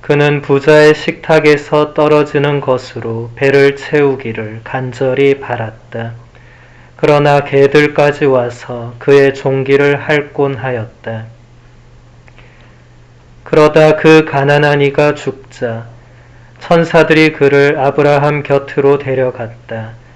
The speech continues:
부자도 죽어 묻혔다. 부자가 저승에서 고통을 받으며 눈을 드니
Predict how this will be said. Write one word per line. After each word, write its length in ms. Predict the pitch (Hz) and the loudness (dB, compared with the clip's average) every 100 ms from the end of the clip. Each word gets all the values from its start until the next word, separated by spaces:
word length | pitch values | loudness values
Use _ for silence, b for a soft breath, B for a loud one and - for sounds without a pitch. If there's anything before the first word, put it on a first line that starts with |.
| b b b b - | b b b b -6
부자도 720 | 139 135 151 147 151 147 147 | -4 2 2 4 2 2 0
죽어 600 | - - - 131 131 135 120 | -4 -6 -2 -2 -2 -4 -8
묻혔다. 760 | 120 - 120 117 - 117 117 120 - b b b b b b - | -10 -10 -14 -14 -16 -14 -12 -14 -20 b b b b b b -10
부자가 640 | - 139 151 147 151 151 | -6 2 2 4 4 4
저승에서 920 | 147 151 151 160 156 147 - 151 151 | 4 0 2 2 4 2 2 2 2
고통을 580 | 147 147 - 156 151 147 | 2 -4 0 0 2 0
받으며 560 | 147 139 139 135 139 139 | 0 -2 -2 0 0 -2
눈을 480 | 131 139 143 143 139 | -2 0 2 0 -2
드니 480 | 131 120 117 117 | -10 -8 -8 -10